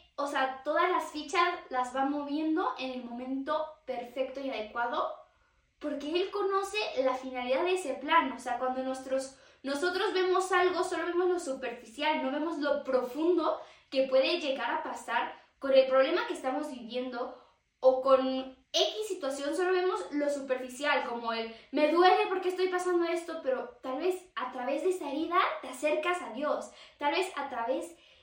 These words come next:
de, de, de esa situación que estás pasando, conoces a Dios. O sea, son, son infin-, infinidad de cosas que no entendemos, pero Él las,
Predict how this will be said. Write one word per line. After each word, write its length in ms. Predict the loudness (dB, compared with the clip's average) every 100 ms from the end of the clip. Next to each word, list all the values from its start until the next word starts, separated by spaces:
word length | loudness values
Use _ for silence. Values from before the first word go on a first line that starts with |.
| _
de, 360 | -2 0 0 -4 -10
de, 460 | -4 -2 -4 -10 _
de 200 | -4 -2
esa 160 | 0 0 2
situación 600 | 0 2 0 0 -2 -2
que 80 | -2
estás 300 | -4 -2 -4
pasando, 960 | -2 -4 -2 -2 0 0 0 -4 -14 _ _ _ _ _ _ _ _ _ -6
conoces 560 | 2 4 4 2 0
a 100 | -2
Dios. 260 | -2 2 0
O 80 | 0
sea, 140 | -6
son, 160 | -4 -6 -8 -18 -20
son 200 | -6 -2
infin-, 500 | -2 0 0 0 -2
infinidad 560 | -4 -4 -4 -2 0 0
de 100 | 0
cosas 380 | -2 -2 -4 -4
que 140 | -4
no 100 | -2
entendemos, 800 | -2 -2 0 2 2 0 -4 -6 -4
pero 200 | -2 -2
Él 100 | -4
las, 320 | -6 -10